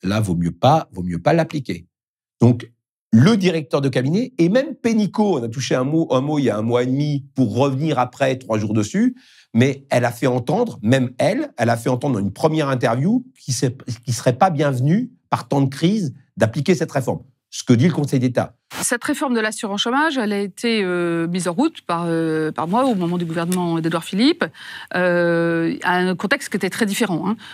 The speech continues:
Speaker 2: Baisse du chômage, euh, quatre cent mille, quatre cent cinq mille créations d'em-, d'em-, d'emplois en deux mille dix-neuf. Euh, les clignotants étaient au vert.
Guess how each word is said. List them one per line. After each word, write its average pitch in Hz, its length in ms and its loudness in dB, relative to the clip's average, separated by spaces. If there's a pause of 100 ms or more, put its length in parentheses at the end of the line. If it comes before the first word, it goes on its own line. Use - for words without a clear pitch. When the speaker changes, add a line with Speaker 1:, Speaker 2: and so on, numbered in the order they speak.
(120)
Speaker 2:
Baisse 202 280 2
du 185 100 -2
chômage, 233 580 2 (300)
euh, 180 160 0
quatre 240 240 -2
cent 208 500 0
mille, 214 300 2
quatre 220 160 -4
cent 190 80 -6
cinq 196 180 -2
mille 202 140 0
créations 190 320 -4
d'em-, 175 400 -2
d'em-, 170 360 0
d'emplois 180 380 -2
en 185 80 -2
deux 175 100 0
mille 170 120 -2
dix-neuf. 233 840 -2
Euh, 180 80 0
les 214 120 2
clignotants 247 400 2
étaient 220 140 0
au 196 100 0
vert. 165 280 -6